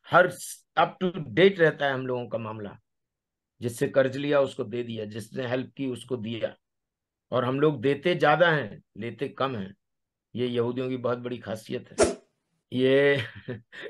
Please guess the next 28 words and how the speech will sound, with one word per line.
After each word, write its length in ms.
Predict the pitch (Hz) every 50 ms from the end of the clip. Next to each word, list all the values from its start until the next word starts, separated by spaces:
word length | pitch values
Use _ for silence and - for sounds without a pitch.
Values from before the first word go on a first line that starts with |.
| - - - -
देखिए, 340 | - 104 101 101 - 98 -
आपका 460 | - 107 110 - 107 110 107 - 117
क्वेश्चन 480 | 110 104 - - 117 104 - - - 123
मिलियन 340 | 120 113 117 117 120 117 117
डॉलर 280 | 113 110 120 120 113
से 140 | 101 - 123
भी 120 | 120 123 123
बड़ा 460 | 113 110 - - 98 107 110 107 113
क्वेश्चन 480 | 113 - 104 92 - - - 107 101
है। 140 | - - - - _ _ _ - - - - - _ _ _ _ _ -
ये 160 | - 143 143
सारे 540 | 135 - - - - 151 156 160 160 165 160
के 160 | 156 147 143
सारे 400 | 139 - - 139 135 139 139 135
लोगों 680 | 131 123 120 123 131 131 131 135 135 127 127 123 120 110 - - _
को 420 | - 139 131 117 107 98 - - _
इनके 340 | - 113 123 123 104 131 127
प्रोपेगेंडा 800 | 107 - 113 127 131 127 - 131 127 123 120 120 113 117 113 113
में, 200 | 107 107 107 107
इनके 240 | 107 107 98 -
विक्टिम 460 | 107 101 107 101 - - 139 135 131 98
कार्ड 280 | - 113 110 107 101
में, 140 | 98 98 95
इस्लाम 420 | 95 95 - 101 104 107 107 107
के 120 | 101 101 107
विक्टिम, 420 | 101 98 98 98 98 _ - 110
इस्लाम 500 | 107 107 101 - 107 107 113 117 113 107
के 480 | 101 - 131 143 165 180 185 190 -